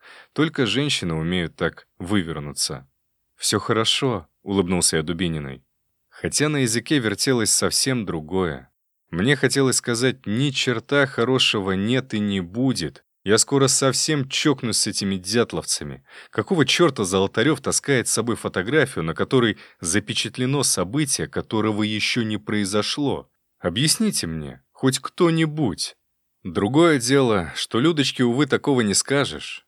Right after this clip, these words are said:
Не поймет и точно решит, будто я заболел. «Ну, хорошо».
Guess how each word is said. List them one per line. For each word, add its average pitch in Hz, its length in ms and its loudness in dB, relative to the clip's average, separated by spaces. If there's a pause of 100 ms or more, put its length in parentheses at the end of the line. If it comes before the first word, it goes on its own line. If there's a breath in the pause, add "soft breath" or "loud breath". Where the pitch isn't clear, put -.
Не 120 160 2
поймет 165 420 2
и 117 40 2
точно 135 360 0
решит, 110 400 0
будто 101 340 -4
я 120 180 2
заболел. 98 640 -2 (600)
«Ну, 156 300 -4
хорошо». 156 640 -2